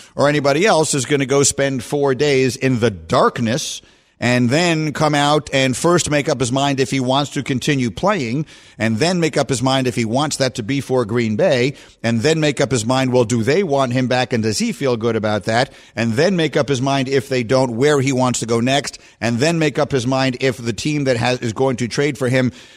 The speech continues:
uh, is able to give him all the things that he wants, particularly based upon what it is they're gonna have to trade to get him. He has a lot of making up his mind to do, and those things don't happen quickly. And if it is going to take that length of time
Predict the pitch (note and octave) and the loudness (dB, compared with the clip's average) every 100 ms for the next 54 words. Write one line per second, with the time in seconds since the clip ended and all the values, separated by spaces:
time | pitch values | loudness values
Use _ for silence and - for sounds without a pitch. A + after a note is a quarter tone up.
0 | - A2+ C3+ B2 C3 D3+ C#3+ C3 A#2 D3 | -6 -2 2 2 4 2 2 0 0 0
1 | C3+ B2+ B2+ B2 A#2+ C#3+ C3 A#2+ B2 A#2+ | 0 0 0 -2 -2 -2 -2 -2 -2 0
2 | A#2+ - A2+ D#3 - B2 A#2+ B2 B2+ B2 | -2 -2 -2 -2 -2 -2 0 0 0 -2
3 | A2+ A#2+ A2+ B2 A#2+ A#2+ A#2 A2+ A2+ G#2+ | -2 0 2 0 0 0 0 0 0 -2
4 | G#2+ - A#2 A#2 A2+ D#3+ B2+ E2+ - - | -4 -2 -2 -2 -2 0 0 -4 -14 -10
5 | - A3 D#3+ C3+ D3 F3 D#3 C3 D3+ C3+ | -2 0 2 2 2 2 2 0 0 -2
6 | C3 A#2+ C#3 A2+ B2+ C#3 C3 A2 G2+ D#2 | -2 0 0 2 0 0 0 -2 -4 -8
7 | - _ _ - _ - A2+ B2 B2 C#3+ | -12 _ _ -20 _ -2 -2 -2 0 2
8 | F3+ - D#3+ C#3 D3+ E3 A#2+ C3+ B2+ B2 | 4 2 -2 0 0 0 0 -2 0 -2
9 | A2 - E3 - D#2 C2+ _ _ _ _ | -2 -2 -2 -4 -14 -16 _ _ _ _
10 | - A#2+ A#2+ A#2 A2+ - D3+ E3+ D#3+ C#3+ | -2 0 2 0 -2 0 0 2 0 -2
11 | A2 C#3+ C3+ A#2 D#3 D#3 - G#2+ C3+ F3+ | 0 0 0 -2 -2 -2 -4 -4 -2 -2
12 | - A#2 B2+ D3+ B2+ A#2+ - D#3+ D3 F2+ | -4 -4 -2 -2 -2 -6 -2 -2 -2 -4
13 | F#2 | -8